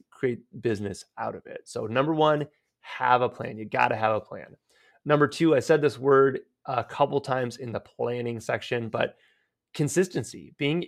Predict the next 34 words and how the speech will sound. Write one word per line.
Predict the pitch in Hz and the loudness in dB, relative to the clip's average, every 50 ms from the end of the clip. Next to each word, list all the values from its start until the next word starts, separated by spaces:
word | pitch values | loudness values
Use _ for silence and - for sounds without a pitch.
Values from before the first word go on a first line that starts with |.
| - _ | -8 _
inconsistent | 156 160 175 190 185 - 180 175 - - - - 147 131 - - - 120 117 120 117 - _ _ _ _ _ _ _ _ _ | -4 -2 -2 -2 -4 -6 -6 -6 -6 -6 -4 -2 -2 -2 -2 -4 -8 -6 -6 -8 -10 -12 _ _ _ _ _ _ _ _ _
is | - 147 139 135 127 110 - - _ - | -4 -2 0 0 -2 -2 -6 -12 _ -4
a, | 139 139 135 131 131 113 110 - _ _ _ _ _ _ _ _ - | -2 -2 0 -2 -4 -8 -10 -12 _ _ _ _ _ _ _ _ -8
it's | - 151 - - - - - _ _ _ _ _ _ _ - | -6 -6 -6 -6 -10 -12 -14 _ _ _ _ _ _ _ -6
the, | 135 131 139 135 - - | -2 0 0 0 0 -2
again, | - 131 117 113 139 143 135 127 117 117 | -4 -4 -4 -4 0 0 2 2 0 -2
another | - - 120 120 123 127 127 123 127 127 120 | -6 -4 -4 -2 2 4 4 6 6 4 2
killer | - - - - - 139 135 127 127 123 123 120 | 0 -4 -10 -6 -2 0 0 2 2 2 2 0
of | - 120 120 117 - - - | 0 0 0 -2 -2 -6 -8
a | 113 110 117 120 | -6 -4 -4 -6
marketing | 113 120 117 117 110 107 113 110 110 104 | -6 -6 -6 -6 -4 -6 -6 -8 -8 -8
plan. | - 123 120 113 113 - - - _ | -8 -8 -8 -8 -8 -10 -16 -20 _
So | - 139 131 | 2 4 4
if | 120 113 127 | 4 4 4
you | 127 | 6
don't | 139 165 185 185 | 6 6 6 6
even | 180 175 147 | 2 0 0
have | 151 160 151 | 0 0 -2
a | 131 | -2
plan | - - 143 143 143 139 | -4 -4 -2 0 0 0
in | 123 113 | 0 -2
the | 107 | -2
first | - - 151 139 123 - - | 0 0 0 0 0 -2 -6
place, | - 98 104 110 110 - - - _ _ _ _ _ _ | -6 -6 -6 -8 -12 -16 -18 -20 _ _ _ _ _ _
you | 135 123 | -4 -4
know, | 120 120 117 | -2 -2 -2
you're | 117 123 | 0 0
just | 139 139 - | 0 0 0
kind | - 135 127 | -2 -4 -4
of | 110 - _ _ - | -4 -6 _ _ -8
tossing | - 127 123 120 - - 123 | -4 -4 -4 -2 -4 -6 -6
stuff | - - 127 117 - | -4 -2 -2 0 4
out | 127 120 117 113 - | 4 4 4 4 0
there | 117 - 120 107 | -4 -4 -6 -6